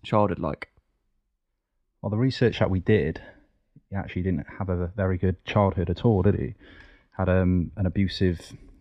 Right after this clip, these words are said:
Speaker 2: father, um, bit of a nerd in school, bullied, um, short.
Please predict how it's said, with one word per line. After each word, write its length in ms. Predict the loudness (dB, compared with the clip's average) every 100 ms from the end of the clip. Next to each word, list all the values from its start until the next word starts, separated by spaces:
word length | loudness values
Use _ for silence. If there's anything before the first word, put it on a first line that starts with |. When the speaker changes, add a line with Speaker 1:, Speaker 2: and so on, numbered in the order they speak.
| -4
Speaker 2:
father, 400 | 0 2 2 0 -4 -16 -20 _ -4
um, 560 | -2 0 0 0 0 -4 _ -20 _ _
bit 100 | -2
of 60 | 4
a 40 |
nerd 340 | 6 8 6 6
in 140 | 4
school, 680 | 2 2 4 6 6 2 -2 -16 _ _ 0
bullied, 680 | 4 4 4 4 4 0 -4 _ _ _ _ -20 -20 _
um, 440 | 0 2 4 2
short. 580 | 2 2 4 4 2 -6